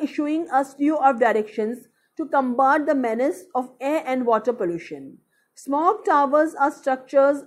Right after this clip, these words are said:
designed as large-scale air purifiers to reduce air pollution. Next one is Nature Risk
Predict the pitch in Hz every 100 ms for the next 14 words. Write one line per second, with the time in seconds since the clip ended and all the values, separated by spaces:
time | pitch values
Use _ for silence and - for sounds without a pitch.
0 | - 226 226 226 262 262 240 233 226 226
1 | 262 - - 233 208 254 294 - _ _
2 | - 294 349 277 254 247 240 190 190 233
3 | 277 - _ _ 294 277 269 233 277 311
4 | 320 - 254 262 262 208 175 180 160 139
5 | 147 147 _ - - _ _ - 92 -
6 | _ _ _ _ _ _ 262 302 403 359
7 | 320 320 302 - _ 233 262 302 311 339
8 | 311 285 294